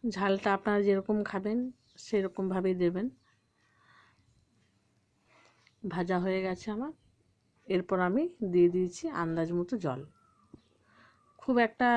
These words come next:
ঝোল করব না, ডালনা তো, মানে একটু, আহ, হালকা হালকাভাবেই করব, খুব একটা জল থাকবে না। এই যে মনে হচ্ছে হয়ে গেছে, এই যে আমার এটা রেডি হয়ে গেছে।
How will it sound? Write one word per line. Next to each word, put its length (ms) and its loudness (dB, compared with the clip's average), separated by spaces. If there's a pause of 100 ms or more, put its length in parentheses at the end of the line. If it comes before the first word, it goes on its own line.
ঝোল 300 4
করব 340 4
না, 220 -4 (1400)
ডালনা 400 2
তো, 280 2
মানে 420 -4 (340)
একটু, 280 0 (120)
আহ, 380 -2 (420)
হালকা 360 0
হালকাভাবেই 580 0
করব, 300 -2 (960)
খুব 180 -6
একটা 240 -2
জল 220 0
থাকবে 380 -6
না। 220 -14 (1600)
এই 120 -4
যে 200 -2 (200)
মনে 240 0
হচ্ছে 280 -2
হয়ে 260 4
গেছে, 280 2
এই 60 4
যে 100 -4
আমার 160 -2
এটা 200 -2
রেডি 220 0
হয়ে 220 0
গেছে। 320 -4